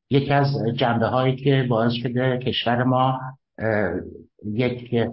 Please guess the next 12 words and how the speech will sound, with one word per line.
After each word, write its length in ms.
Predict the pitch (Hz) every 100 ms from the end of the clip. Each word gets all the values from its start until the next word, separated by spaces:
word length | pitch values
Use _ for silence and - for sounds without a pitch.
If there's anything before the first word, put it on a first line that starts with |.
| -
فرهنگ 680 | 120 101 98 123 127 120 120
غنی 520 | 120 110 110 127 120
داشته 340 | 101 98 -
باشه 340 | 101 101 - 120
این 220 | 120 123
است 320 | 123 123 -
که 400 | - 127 127 120 120 - _ -
از 180 | 104 90 - - _
زمان 640 | 101 104 110 107 117 120 120
خیلی 260 | 110 104
قدیم، 720 | 101 104 117 120 127 127 - - _ _ -
اه، 320 | 104 107 98